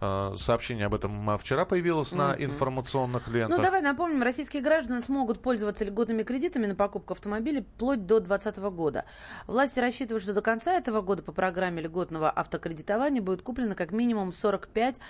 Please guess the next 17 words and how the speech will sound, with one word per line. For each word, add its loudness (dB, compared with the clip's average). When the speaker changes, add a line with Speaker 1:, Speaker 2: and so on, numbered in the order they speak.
Speaker 2:
тысяч 2
автомобилей. 0
Больше 0
всего 0
повезло 0
жителям -2
Дальнего -2
Востока. 0
Для -2
них, 2
а, 4
предусмотрены 0
наиболее 4
привлекательные 0
скидки, -4
в -6
частности, -2